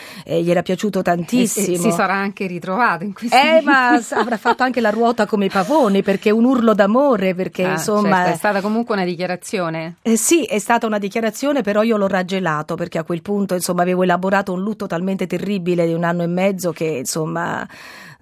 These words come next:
Speaker 1: mm, quando mi ha chiamato per dirmi queste cose sono stata abbastanza scostante,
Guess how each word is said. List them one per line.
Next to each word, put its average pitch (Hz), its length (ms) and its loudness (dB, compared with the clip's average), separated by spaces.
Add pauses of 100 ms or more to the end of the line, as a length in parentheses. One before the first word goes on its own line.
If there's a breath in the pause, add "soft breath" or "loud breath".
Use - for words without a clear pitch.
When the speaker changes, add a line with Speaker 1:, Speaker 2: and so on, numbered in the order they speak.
(220)
Speaker 1:
mm, - 560 -6 (580)
quando 170 340 -2
mi 170 120 -2
ha 160 100 0
chiamato 160 840 -2
per 160 200 -6
dirmi 170 220 -6
queste 160 220 -6
cose 156 280 -4
sono 170 180 -6
stata 170 240 -2
abbastanza 156 500 -6
scostante, - 800 -8